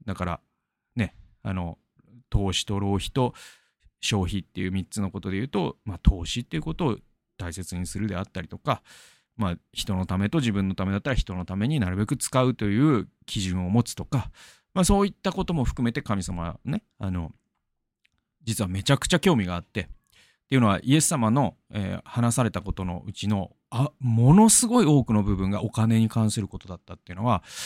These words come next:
ね、よくし-、指摘されることなんだけど、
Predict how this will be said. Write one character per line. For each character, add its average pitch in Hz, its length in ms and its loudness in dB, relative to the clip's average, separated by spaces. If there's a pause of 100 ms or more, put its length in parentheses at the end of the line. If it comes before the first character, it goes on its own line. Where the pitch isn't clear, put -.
(520)
ね、 123 120 2
よ 120 140 2
く - 80 -6
し-、 - 160 2
指 - 120 -6
摘 - 280 -4
さ 98 140 -8
れ 98 100 -4
る 92 80 -8
こ 95 120 -14
と 98 100 -12
な 92 80 -12
ん 87 80 -20
だ 85 80 -20
け 107 100 -12
ど、 117 220 -6